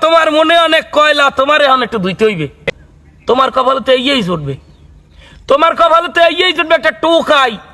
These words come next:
যার যোগ্যতা হইছে গুলিস্তান সদরঘাট পলিথিন টইবে, বোতল টইবে, প্লাস্টিক টইবে,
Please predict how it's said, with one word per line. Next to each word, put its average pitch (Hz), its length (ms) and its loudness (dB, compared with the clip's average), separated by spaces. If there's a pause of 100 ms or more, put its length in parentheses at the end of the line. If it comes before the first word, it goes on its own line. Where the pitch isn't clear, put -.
(380)
যার 269 360 0
যোগ্যতা 311 500 2
হইছে 349 300 0
গুলিস্তান 285 640 -2
সদরঘাট 262 640 0
পলিথিন 277 460 -2
টইবে, 294 320 2
বোতল 294 340 0
টইবে, 294 300 0
প্লাস্টিক 269 480 -2
টইবে, 233 360 0